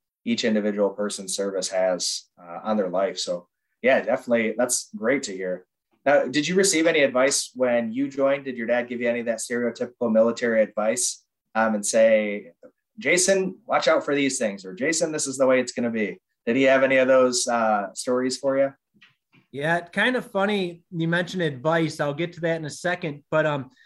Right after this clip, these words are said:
Speaker 2: like, my dad was patriotic. He, he did the time in the military. Then he became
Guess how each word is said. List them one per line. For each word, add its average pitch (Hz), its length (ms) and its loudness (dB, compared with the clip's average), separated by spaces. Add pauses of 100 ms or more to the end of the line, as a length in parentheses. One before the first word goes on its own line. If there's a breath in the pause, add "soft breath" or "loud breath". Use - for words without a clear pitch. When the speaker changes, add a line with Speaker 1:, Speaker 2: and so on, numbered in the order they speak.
Speaker 2:
like, 180 140 -4
my 262 180 2
dad 240 240 4
was 214 140 0
patriotic. 185 640 0
He, 202 180 -8
he 196 140 -8
did 208 200 4
the 208 120 0
time 202 280 0
in 202 60 -2
the 196 80 0
military. 190 680 0
Then 180 160 -2
he 175 140 -4
became 180 560 -4